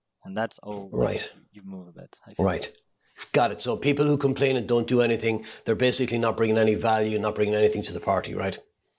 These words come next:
Speaker 1: Exactly.
Speaker 2: Okay. Uh, I can't go any further without asking you about New York. I, I, I can't, I can't wait till later.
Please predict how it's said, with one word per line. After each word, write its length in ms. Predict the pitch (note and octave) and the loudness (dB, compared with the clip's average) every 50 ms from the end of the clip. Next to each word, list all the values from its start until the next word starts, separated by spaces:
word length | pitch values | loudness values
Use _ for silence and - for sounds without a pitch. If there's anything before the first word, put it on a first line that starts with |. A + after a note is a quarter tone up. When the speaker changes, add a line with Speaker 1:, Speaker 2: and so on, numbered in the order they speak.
| - - - | -20 -20 -20
Speaker 1:
Exactly. 460 | G2+ F2+ F#2+ F#2+ F2 - - - - _ _ _ _ _ _ _ _ - | -20 -18 -16 -16 -16 -16 -20 -20 -20 _ _ _ _ _ _ _ _ -6
Speaker 2:
Okay. 420 | G2+ G2+ - A2 F#2+ - - - - - - - _ | -6 -2 0 0 0 0 -2 -4 -10 -16 -18 -12 _
Uh, 480 | - - A#2+ A2+ A2+ A2+ A2+ A2+ A2 G2+ F#2+ F2+ - - _ _ _ _ A#2+ | -2 0 0 2 2 2 2 0 0 -2 -4 -8 -12 -18 _ _ _ _ -4
I 120 | D#3 E3+ | -4 -4
can't 340 | D#3 - - G3 F#3 D#3+ B2 | -4 -2 -2 -2 -2 -2 -2
go 140 | - A#2+ A#2+ | -2 -2 0
any 180 | A#2 A2+ A2+ | 0 2 0
further 480 | G#2 G2 G2+ - - A2 G#2+ G#2+ G#2 G#2 | 0 -2 -4 -6 -4 -2 -2 0 0 0
without 220 | G#2+ G#2 A2 G#2+ | 0 2 2 2
asking 300 | G#2+ G#2+ - - - G#2 | 2 0 -2 -4 -6 -8
you 60 | F#2+ | -6
about 120 | G#2 G#2 - | -6 -6 -6
New 160 | G#2+ G#2+ G#2+ | -6 -6 -4
York. 400 | G#2 G#2 G#2 G#2 G#2+ - - - - | -2 -2 0 0 0 0 -2 -6 -6
I, 260 | F#2+ A2 A2+ A#2+ C3+ | -4 0 0 0 0
I, 60 | C3 - | 0 0
I 80 | C#3+ C#3 | -2 -4
can't, 320 | - D3+ D#3 D#3+ D3+ C#3+ - - - - - - | -2 -2 -2 -2 -2 -4 -8 -14 -20 -12 -6 -4
I 80 | D3 | -4
can't 340 | C#3+ - - A3 A3 G#3+ F3+ | -2 2 2 4 4 4 4
wait 280 | E3 F#3 F3+ F#3 F3+ F#3 | 4 4 4 4 2 0
till 300 | - E3+ D#3+ D3+ D3 - | 2 4 4 4 4 4
later. 460 | B2+ C3+ D3+ D#3 D3+ - A#2 G#2 - | 4 4 4 4 2 0 -2 -6 -6